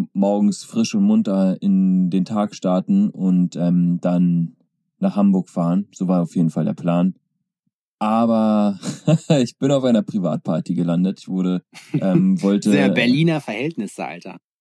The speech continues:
Speaker 1: Ja, ich wollte, ähm, mein Mädel abholen und da, der Plan war, okay, gehst du rein, trinkst vielleicht zwei Bier und dann packst du die und dann ab nach Hause.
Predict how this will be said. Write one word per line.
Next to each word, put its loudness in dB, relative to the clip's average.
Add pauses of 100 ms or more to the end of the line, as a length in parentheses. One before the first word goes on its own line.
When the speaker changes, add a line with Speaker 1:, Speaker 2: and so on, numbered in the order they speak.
(120)
Speaker 1:
Ja, 2
ich -2
wollte, 0
ähm, 2
mein 2
Mädel 2
abholen 0 (480)
und 2 (1400)
da, -4 (1120)
der 0
Plan 0
war, 2
okay, 0
gehst -2
du -2
rein, 2
trinkst 0
vielleicht -2
zwei -2
Bier 2
und 4
dann 4 (320)
packst -6
du -2
die 0
und 4
dann 0 (100)
ab -8
nach 0
Hause. 0